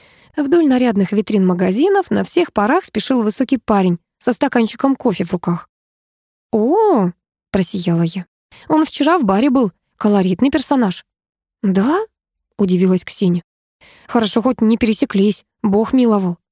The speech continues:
Интересно, чем он ей насолил? Выглядит вполне, шмотки модные, сам опрятный, симпатичный. «Так, может, его это самое?» Я поиграла бровями. «Обольстим?»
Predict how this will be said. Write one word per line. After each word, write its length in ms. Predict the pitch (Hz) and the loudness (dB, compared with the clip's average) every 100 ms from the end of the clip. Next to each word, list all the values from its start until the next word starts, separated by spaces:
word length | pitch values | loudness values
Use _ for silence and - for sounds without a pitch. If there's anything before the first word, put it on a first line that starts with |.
| _ _ _ _ _ _ - | _ _ _ _ _ _ -6
Интересно, 500 | 196 180 165 - 180 | -2 -2 -4 -6 -8
чем 280 | - 247 | -2 2
он 100 | 349 | 2
ей 120 | 320 339 | 4 2
насолил? 540 | 330 359 330 208 185 _ _ _ - | 2 0 2 0 -2 _ _ _ -2
Выглядит 420 | 214 311 233 175 | 0 2 0 -2
вполне, 640 | - 185 175 175 175 240 - - | -4 0 2 2 2 0 -2 -10
шмотки 420 | - 233 311 202 | -2 -2 0 0
модные, 600 | 180 190 226 226 233 220 _ _ | 2 2 2 2 2 0 _ _
сам 260 | - 262 247 | -2 2 2
опрятный, 480 | 180 185 247 277 | 0 0 0 0
симпатичный. 840 | 220 196 175 170 208 220 - 240 220 _ _ _ _ _ _ _ - | 0 0 0 -2 -4 -6 -2 -4 -4 _ _ _ _ _ _ _ 0
«Так, 240 | 190 180 | 0 2
может, 380 | 208 208 208 - | 0 2 0 0
его 580 | 220 233 302 294 254 - | 0 2 2 2 0 -2
это 200 | 202 185 | -4 -2
самое?» 520 | 196 302 440 339 180 - _ _ _ _ _ _ | -2 0 2 2 0 -4 _ _ _ _ _ _
Я 240 | 185 170 165 | 0 0 2
поиграла 460 | 175 175 175 180 | 0 0 0 0
бровями. 440 | 175 180 226 320 302 _ _ _ | 0 0 0 -2 -4 _ _ _
«Обольстим?» 600 | 190 180 175 - - 269 | -2 0 0 -4 0 0